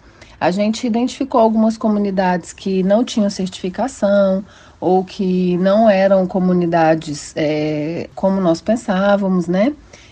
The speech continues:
E aí a gente tem hoje um universo, é, final, né, que de desenvolvimento do projeto de quarenta e três municípios no estado de Goiás e cento e quinze comunidades.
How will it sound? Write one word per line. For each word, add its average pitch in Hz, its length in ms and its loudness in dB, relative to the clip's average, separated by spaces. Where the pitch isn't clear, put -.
E 214 180 0
aí 220 220 2
a 240 80 2
gente 240 400 -2
tem 220 300 0
hoje 208 320 2
um 202 100 0
universo, 180 760 -4
é, 156 200 -10
final, 196 540 -2
né, 185 260 0
que 165 160 -6
de 165 140 -4
desenvolvimento 165 800 -2
do 165 100 -10
projeto 180 640 -6
de - 140 -12
quarenta 190 420 -2
e 254 80 -4
três 202 300 -2
municípios 196 760 -4
no 190 120 -2
estado 160 320 -6
de 160 120 -12
Goiás 151 600 -6
e 202 80 -6
cento 311 380 0
e - 20 4
quinze 220 440 2
comunidades. 214 920 -2